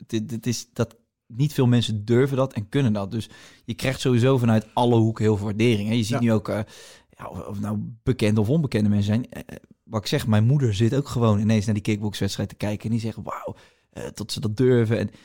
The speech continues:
Speaker 1: dus ik denk sowieso dat, dat de waardering die je krijgt van mensen om je heen, of dat nou hele grote sterren zijn, dat, dat de prestatie die je hebt
Speaker 2: Ja.
Speaker 1: neergezet, dat dat heel veel men-, voor heel veel mensen ook echt iets unieks is. En dat ze je daarom ook veel sneller, eh, zouden toelaten in, eh,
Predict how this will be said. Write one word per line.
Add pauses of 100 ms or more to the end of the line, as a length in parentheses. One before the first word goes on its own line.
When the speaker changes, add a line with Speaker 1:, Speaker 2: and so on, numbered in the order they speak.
(200)
Speaker 1:
dus
ik
denk
sowieso
dat,
dat
de
waardering
die
je
krijgt
van
mensen
om
je
heen, (240)
of
dat
nou
hele
grote
sterren
zijn,
dat,
dat (240)
de
prestatie
die
je
hebt (200)
Speaker 2:
Ja.
Speaker 1:
neergezet,
dat
dat (320)
heel
veel
men-,
voor
heel
veel
mensen
ook (420)
echt
iets
unieks
is.
En
dat
ze
je
daarom
ook
veel
sneller,
eh,
zouden
toelaten
in,
eh,